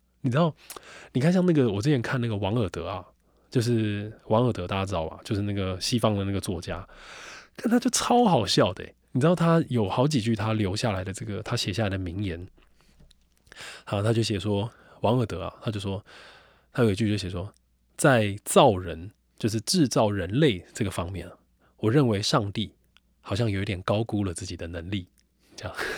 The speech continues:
<laughs> 这个是一句。好，还有另一句他就写说，“除了诱惑之外，基本上我这个人什么都抵抗得了。” <laughs> 好，你会觉得就是很智障啊，就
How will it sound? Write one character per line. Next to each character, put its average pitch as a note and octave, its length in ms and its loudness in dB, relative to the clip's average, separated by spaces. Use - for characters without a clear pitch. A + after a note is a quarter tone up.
<laughs> - 480 -10
这 C#3+ 100 8
个 A#2+ 60 8
是 G#2+ 140 2
一 F#2+ 40 -2
句。 - 280 -8
好， G2 120 -2
还 F#2 60 2
有 A2+ 60 2
另 C3 120 6
一 A2+ 60 6
句 G#2 140 0
他 F#2+ 60 0
就 G2+ 60 -2
写 F#2 140 -6
说 F2+ 320 -10
，“除 B2+ 160 2
了 C3 80 4
诱 D#3 220 8
惑 A#2+ 280 2
之 G2 160 -4
外， F#2 320 -4
基 C3 160 2
本 A#2 120 0
上 G2+ 160 -6
我 F#2 80 -8
这 B2+ 120 0
个 A2+ 100 0
人 E2 220 -10
什 - 180 -4
么 F2+ 80 -4
都 G2 100 -2
抵 G2 140 -6
抗 F#2 260 -4
得 E2+ 80 -12
了。” - 220 -16
<laughs> - 240 -10
好， B2+ 180 6
你 C#3+ 80 2
会 C3 120 0
觉 C3 120 2
得 - 80 -6
就 - 120 4
是 B3+ 100 8
很 B2 120 4
智 E3+ 200 4
障 C#3 260 6
啊， A2 180 -2
就 D3 120 6